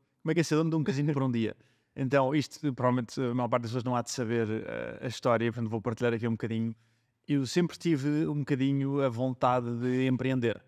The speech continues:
desde que me lembro, desde que sou muito novo. E quando fui para o secundário,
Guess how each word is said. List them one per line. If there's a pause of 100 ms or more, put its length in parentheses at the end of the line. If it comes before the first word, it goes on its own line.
desde
que
me
lembro,
desde
que
sou
muito
novo. (420)
E
quando
fui
para
o
secundário,